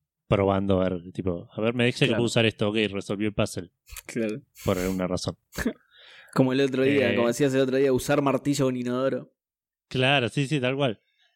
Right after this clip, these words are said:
Speaker 1: Eh, así que nada, una lástima porque es un juego que se ve muy bonito y, y quería que esté bueno, pero es
Speaker 2: Claro.
Speaker 1: bastante, bastante mediocre y no lo recomiendo.
Speaker 2: <laughs>
Speaker 1: Lo que sí te recomiendo, Seba, es que mires otro que probablemente juegue la semana que viene.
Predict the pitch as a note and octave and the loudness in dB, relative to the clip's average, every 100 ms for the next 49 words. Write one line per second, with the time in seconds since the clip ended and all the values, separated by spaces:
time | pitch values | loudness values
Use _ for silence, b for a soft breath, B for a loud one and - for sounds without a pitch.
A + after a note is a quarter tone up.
0 | b - A2 A2 G#2+ A2 A#2+ - D3 D3+ | b -2 2 4 2 2 0 0 2 2
1 | C#3+ C3+ C3 A2 G2+ A#2+ B2+ B2 C#3+ D3 | 2 0 0 -2 -4 -8 -12 -12 -6 -2
2 | C#3+ D#3 - D#3 B2 A2+ A#2+ A2+ C3 A2 | 2 2 2 0 0 -2 -4 -2 -2 -2
3 | A#2+ A2+ B2+ B2 C3+ C#3+ B2+ G#2 F#2+ G2+ | -2 0 0 0 0 2 2 0 -6 -12
4 | F#2+ F#2 F#2+ _ _ _ G2+ - G#2+ A2 | -18 -20 -20 _ _ _ -12 -8 -4 -2
5 | G#2+ F#2+ - G#2 G#2 C3 B2 F#2+ F2 G#2+ | -2 -2 -6 -4 -4 -4 -6 -10 -12 -16
6 | _ - - A#2+ A2 G#2 G2 F#2 F2+ G#2+ | _ -20 -8 -2 0 0 -2 -2 -4 -4
7 | G2 F#2+ G2 G2+ A#2 - B B B - | -4 -2 -2 0 0 -2 B B B -4
8 | G#2 G#2 G2 F#2 F#2+ F2+ F2 _ B D3 | 2 4 4 2 0 -2 -4 _ B -6
9 | - G#2+ G#2 C#3+ C3+ C3 D3+ C#3 E3 C#3+ | -2 -4 -2 0 0 0 2 2 2 2
10 | B2+ A#2+ C3+ B2 C#3 C3+ A#2+ G#2 A#2 A#2 | 0 2 0 2 2 2 0 -2 -2 0
11 | A#2+ A#2 F#2+ A#2 G#2 - A2+ G#2 A2+ B2+ | 0 -2 0 0 0 -2 -2 0 0 -2